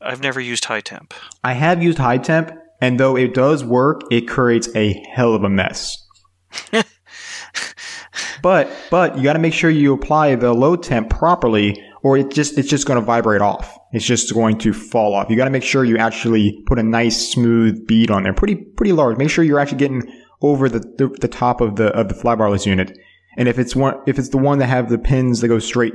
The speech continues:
Speaker 2: that you push straight down, so the vertical pins, uh, make sure it kinda, kinda seeps over the edges of the, of the casing.
Speaker 1: Yeah.
Speaker 2: Nobody has something to grip onto.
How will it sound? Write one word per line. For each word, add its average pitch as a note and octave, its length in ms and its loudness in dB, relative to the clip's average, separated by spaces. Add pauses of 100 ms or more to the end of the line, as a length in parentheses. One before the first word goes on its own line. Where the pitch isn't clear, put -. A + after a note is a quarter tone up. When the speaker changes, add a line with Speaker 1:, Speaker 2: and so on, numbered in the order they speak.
Speaker 2:
that A2 120 0
you G#2+ 60 -2
push A#2+ 220 -2
straight A#2 240 -2
down, A#2+ 400 2 (340)
so B2 140 0
the A2 60 4
vertical C3+ 320 0
pins, G2+ 400 -2 (280)
uh, A#2 160 2
make C#3 140 0
sure D#3 140 2
it C3 60 -4
kinda, C3 340 -2
kinda B2 180 0
seeps A#2+ 300 -2
over A#2 220 2
the G#2 200 -2
edges G2+ 520 0
of G#2 400 0
the, F#2+ 340 2 (100)
of G#2 120 -2
the - 60 -4
casing. - 600 -4 (1080)
Speaker 1:
Yeah. B2 340 -4 (640)
Speaker 2:
Nobody F3 200 2
has D3 100 0
something C3 220 -2
to A2 40 0
grip G#2 320 -2
onto. F#2+ 380 -2